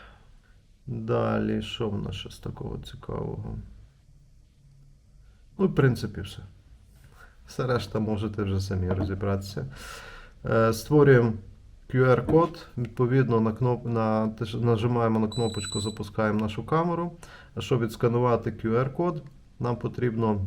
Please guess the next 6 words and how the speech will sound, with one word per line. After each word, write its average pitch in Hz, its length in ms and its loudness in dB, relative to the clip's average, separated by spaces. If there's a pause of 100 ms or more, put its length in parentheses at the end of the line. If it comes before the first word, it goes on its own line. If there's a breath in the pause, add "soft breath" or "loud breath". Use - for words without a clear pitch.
два 113 260 4
рази 110 280 2
натиснути. 139 720 0 (1200 loud breath)
Загоряється 117 800 4
блакитний 107 680 0
світодіод, 120 760 0